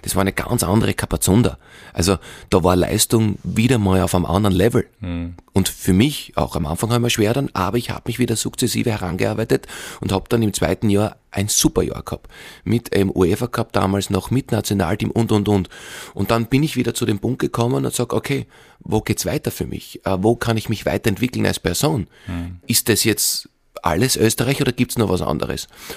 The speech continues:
Speaker 1: Und da hatte ich ein klein strukturiertes Mindset, weil ich mir gedacht, okay, Austria Wien, Bundeshauptstadt, Cupsieger,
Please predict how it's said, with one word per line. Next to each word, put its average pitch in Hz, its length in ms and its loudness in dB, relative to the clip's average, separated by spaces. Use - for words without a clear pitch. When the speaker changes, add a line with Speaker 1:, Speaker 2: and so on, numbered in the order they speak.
Speaker 1:
Und 101 140 -2
da 98 60 -2
hatte 113 200 -2
ich - 180 -4
ein - 80 0
klein 90 240 -2
strukturiertes 110 920 0
Mindset, - 520 -2
weil 110 120 2
ich 101 60 -2
mir 101 100 0
gedacht, - 320 -4
okay, - 320 -6
Austria - 300 -12
Wien, 87 180 -6
Bundeshauptstadt, 98 720 -4
Cupsieger, 90 640 0